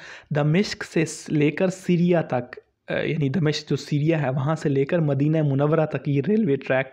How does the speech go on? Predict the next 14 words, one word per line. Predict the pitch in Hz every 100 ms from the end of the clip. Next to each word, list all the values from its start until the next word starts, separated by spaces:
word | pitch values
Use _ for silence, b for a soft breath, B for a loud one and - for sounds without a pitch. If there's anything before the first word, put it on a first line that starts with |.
| -
बनाया | 135 127 123
गया। | 123 127 123 - B B B B B -
इस्तंबुल | - 226 202 185 208 220
से | - 226
दमिश्क | 160 139 143 170 - -
तक | 202 202 -
एक | 165 -
ट्रैक | 165 165 165 -
already | 147 147 151 151 175
वहाँ | 151 139
पर | 139 143
था | - 131
जो | 131 131
दम-, | 135 - 139